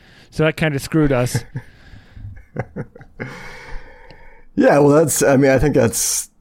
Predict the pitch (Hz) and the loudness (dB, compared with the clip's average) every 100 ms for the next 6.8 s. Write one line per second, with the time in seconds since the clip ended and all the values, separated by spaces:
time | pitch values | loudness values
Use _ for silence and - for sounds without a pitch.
0 | _ - - 131 113 - - - 120 123 | _ -10 -2 2 2 0 -6 0 4 6
1 | 120 110 107 113 113 107 117 110 107 107 | 6 4 2 2 2 2 2 2 2 0
2 | 104 - _ - - - 104 110 110 104 | -2 -8 _ -20 -12 -4 2 4 4 4
3 | 107 - 107 101 - 101 104 101 - 104 | 2 2 2 2 0 2 2 0 2 2
4 | 104 104 101 98 104 95 95 95 95 92 | 4 4 4 2 2 2 2 2 0 -2
5 | - - - 104 98 98 - 98 95 - | -4 -4 2 2 2 0 -2 0 0 2
6 | 104 101 95 95 98 98 98 95 | 4 4 4 0 2 2 2 0